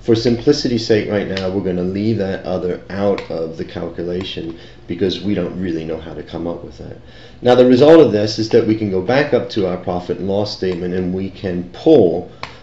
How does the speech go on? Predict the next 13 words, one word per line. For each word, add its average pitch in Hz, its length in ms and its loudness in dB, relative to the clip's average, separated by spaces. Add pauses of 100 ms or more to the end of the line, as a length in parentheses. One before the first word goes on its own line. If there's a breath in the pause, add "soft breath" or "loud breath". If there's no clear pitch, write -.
(140 loud breath)
our 95 280 0
depreciation 107 1000 -2
charge 85 480 -4
from 92 320 -6
where? 95 420 -2 (240 loud breath)
Well, 87 220 -2
it's 107 160 -4
gonna 95 220 -4
come 92 340 -6
from 85 460 -8 (100)
line 87 580 -8
seventy-nine 95 920 -4
here, 90 440 -6